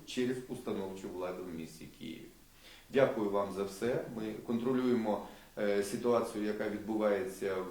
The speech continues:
в, е, протестному стані. Ми спілкуємося зі всіма групами і, е, вираховуємо і вислуховуємо будь-яку,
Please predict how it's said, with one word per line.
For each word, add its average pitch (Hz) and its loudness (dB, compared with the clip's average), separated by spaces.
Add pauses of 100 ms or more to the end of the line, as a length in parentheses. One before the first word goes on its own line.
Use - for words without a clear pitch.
(120)
в, 110 0 (640)
е, 95 -4
протестному 120 4
стані. 135 2
Ми 104 0
спілкуємося 113 0
зі 107 -4
всіма 117 0
групами 107 0 (500)
і, 117 4 (140)
е, 110 -2
вираховуємо 127 4 (140)
і 113 -2
вислуховуємо 120 0
будь-яку, 107 0